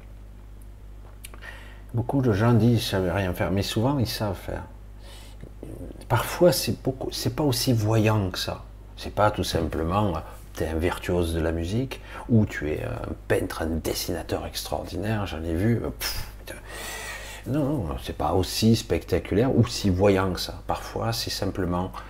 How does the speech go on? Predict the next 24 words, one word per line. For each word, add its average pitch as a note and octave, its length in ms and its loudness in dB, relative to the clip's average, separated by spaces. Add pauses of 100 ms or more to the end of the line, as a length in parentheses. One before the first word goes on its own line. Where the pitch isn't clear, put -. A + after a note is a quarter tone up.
(140)
tu F#2+ 100 0
as - 20 2
le E2 60 0
sens F2 220 -2
du E2+ 120 -4
contact, - 500 -8 (380)
tu - 60 -2
as - 20 -2
le F2 60 -4
sens F#2 200 -2
de F2+ 80 -2
la E2+ 100 2
communication, F2 680 -4 (180)
tu - 60 -12
as E2+ 40 -10
le F2 60 -8
sens, - 360 -6 (800)
quand G#2 180 6
tu G#2+ 220 8
es G2 40 10
là, A2+ 360 8
ça - 160 -2
va G2 140 0
mieux. F2+ 240 -2